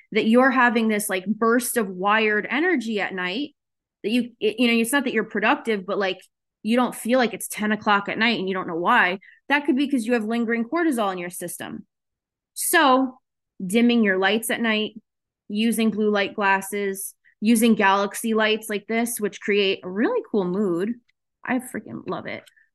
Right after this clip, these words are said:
Look at this little guy. How cute is this, right? And,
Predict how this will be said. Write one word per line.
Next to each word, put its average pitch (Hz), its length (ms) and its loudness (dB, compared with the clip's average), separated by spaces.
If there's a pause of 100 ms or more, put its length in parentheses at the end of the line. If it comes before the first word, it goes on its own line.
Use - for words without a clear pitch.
(120)
Look 254 100 -2
at 339 40 4
this 285 160 2
little 190 140 -2
guy. 175 240 -2 (2500)
How 349 240 -2
cute 330 420 0
is 254 240 0
this, 196 540 -6 (120)
right? 330 300 0 (320)
And, 254 160 0